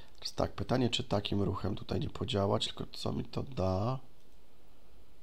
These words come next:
W sumie troszkę nie wiem. Mogę też tak i tak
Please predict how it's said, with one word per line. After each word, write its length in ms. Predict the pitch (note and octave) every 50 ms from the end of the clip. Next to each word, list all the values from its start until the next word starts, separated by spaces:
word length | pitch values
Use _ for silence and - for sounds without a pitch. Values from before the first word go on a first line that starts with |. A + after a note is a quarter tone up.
| - - - - - - - - - - - - - - - - - - -
W 40 | -
sumie 240 | - - - - A#2+
troszkę 380 | - - G#2+ A2 - - - G2+
nie 180 | F#2+ F#2+ F#2
wiem. 380 | F2+ F#2 F#2+ F#2+ G#2+ B2+ E3 E3+ - - - - - - - - - - - - - - - - - - - - - - - - - - - - - - - - - - - - - - - - - - - - -
Mogę 220 | G#2+ G#2 G#2 G#2
też 200 | G#2 - - -
tak 400 | - - - F#2+ G2+ G2+ - -
i 60 | E2+
tak 640 | - - - - F2+ F#2 F#2+ F#2+ F#2+ F#2 - -